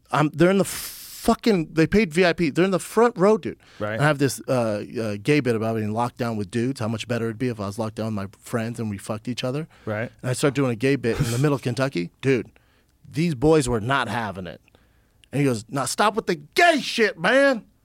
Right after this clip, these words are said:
Speaker 1: I'm like, "Whoa, whoa, whoa, dude, dude." And he keeps chirping. And I go, "Hold up, dude." So I have to stop at this point. Now they both stand up.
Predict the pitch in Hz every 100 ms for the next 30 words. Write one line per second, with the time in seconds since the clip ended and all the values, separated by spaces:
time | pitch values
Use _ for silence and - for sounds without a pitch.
0 | _ _ 135 131 - 156 226 214 120 113
1 | 208 165 139 123 127 208 139 180 196 127
2 | - _ - 131 139 - - 175 - -
3 | 170 147 127 131 117 95 - 151 117 -
4 | 123 - 131 131 - - - 143 - -
5 | 127 - 95 - - - - 156 190 143
6 | 156 156 - 147 131 120 131 -